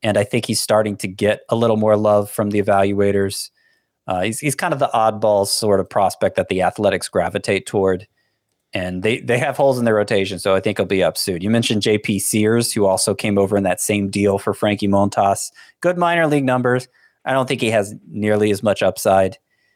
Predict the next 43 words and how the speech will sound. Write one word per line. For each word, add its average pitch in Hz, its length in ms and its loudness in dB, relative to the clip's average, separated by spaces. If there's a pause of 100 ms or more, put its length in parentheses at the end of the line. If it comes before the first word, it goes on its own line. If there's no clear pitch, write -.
(220)
I 87 140 -4
think 98 300 -4
he's 101 420 -4 (140)
probably 131 580 0
gonna 120 160 2
profile 107 500 2
as 104 120 -4
a - 20 -8
reliever 101 340 -2
in 110 100 -2
the 110 80 -2
long 107 340 2
run, 101 220 2
but 101 120 -2
they 98 80 0
might 98 240 0
need 101 160 -4
some 101 180 -2
innings 92 220 -2
from 95 240 -2
him 90 80 -6
now. 90 320 -6 (300)
Even 151 180 2
in 120 120 2
the 107 40 2
minors, 98 580 -2
putting 107 200 0
up 95 100 0
those 92 220 -4
good 92 180 0
numbers, 82 300 -4
he 104 80 -2
wasn't 90 320 0
pitching - 260 -4
all 90 140 2
that 85 200 -2
deep 95 160 -4
into 95 160 -2
games. 90 440 -4 (1040)
The 135 400 2
infielders 127 680 2
you 110 120 0
mentioned, 98 720 0